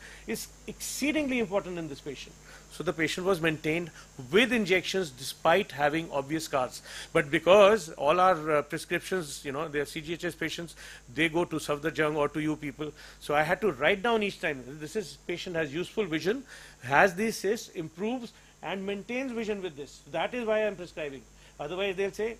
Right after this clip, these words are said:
"This is all for commercial gain." Now, the good thing, this is the last s-, set of slides. The, there are studies which have done a long-term analysis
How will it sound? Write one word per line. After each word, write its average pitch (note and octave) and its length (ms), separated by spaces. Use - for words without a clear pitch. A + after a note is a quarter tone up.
"This C#3+ 160
is E3 60
all E3 160
for D#3+ 160
commercial C#3 420
gain." A2+ 220
Now, A3 400
the F3 180
good - 240
thing, C3 260
this D#3 140
is F#3 80
the E3+ 80
last D#3+ 480
s-, - 560
set - 260
of D#3 80
slides. D#3 600
The, D#3 140
there E3 100
are - 20
studies G3+ 420
which A3 160
have G3+ 180
done E3 180
a D#3+ 60
long-term F#3 600
analysis D#3 640